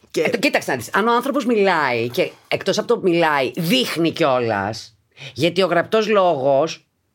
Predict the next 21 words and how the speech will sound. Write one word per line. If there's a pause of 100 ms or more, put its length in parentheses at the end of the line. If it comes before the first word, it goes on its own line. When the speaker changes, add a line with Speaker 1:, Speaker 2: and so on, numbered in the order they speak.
(160)
Speaker 2:
είναι
κάτι. (100)
Speaker 1:
Είναι
Speaker 2:
Είναι
Speaker 1:
κάτι.
Speaker 2:
κάτι.
Είναι
κάτι.
Το
βάζει
στη
γωνία.
Speaker 1:
Το
βάζεις.
Speaker 2:
Συνάδει
με
τις
κινήσεις
τις
υπόλοιπες
ή